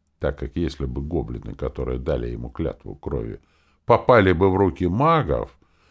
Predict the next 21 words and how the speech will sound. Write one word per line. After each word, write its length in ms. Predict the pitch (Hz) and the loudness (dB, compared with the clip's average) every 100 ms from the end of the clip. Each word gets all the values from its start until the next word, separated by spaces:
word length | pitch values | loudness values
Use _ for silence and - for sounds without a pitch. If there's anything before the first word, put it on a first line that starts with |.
| _ _ | _ _
то 80 | 151 | 8
одаренные 640 | 139 127 143 165 185 185 165 | 8 10 8 8 6 4 4
достаточно 680 | 147 143 156 147 139 - 131 | 4 4 2 2 0 0 0
легко 400 | 127 113 160 147 | 2 0 0 2
бы 160 | 139 | 2
выяснили 580 | 123 143 131 - 123 120 | 4 4 4 2 2 2
то, 220 | - 151 | 2 2
кто 240 | 147 - 131 | 2 2 4
именно 420 | 131 131 120 113 | 4 2 2 2
им 220 | 107 104 | 2 0
отдает 420 | 98 107 101 87 | 4 4 4 2
приказы. 560 | 104 104 82 62 57 - _ _ _ _ _ _ | -2 0 0 0 -4 -14 _ _ _ _ _ _
Вот 380 | - 65 107 139 | -16 -10 -8 -10
же 200 | 67 58 | -10 -12
гад. 360 | 50 57 - - _ _ _ _ _ _ _ _ - | -12 -14 -16 -18 _ _ _ _ _ _ _ _ -4
Но 160 | 156 - - | -4 -4 -8
теперь 300 | - 98 73 | -4 -2 -2
это 180 | - | -4
уже 200 | 62 64 | -6 -6
было 280 | 78 69 53 | -6 -6 -6
неважно. 640 | 58 85 85 58 - - | -8 -6 -6 -8 -12 -18